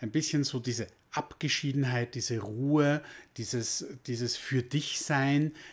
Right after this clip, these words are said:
dieses ein bisschen in dir ankommen,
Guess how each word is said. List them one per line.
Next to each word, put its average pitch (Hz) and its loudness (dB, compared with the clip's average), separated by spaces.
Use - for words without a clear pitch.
dieses 120 -2
ein 120 2
bisschen 143 0
in 143 4
dir 110 0
ankommen, 139 2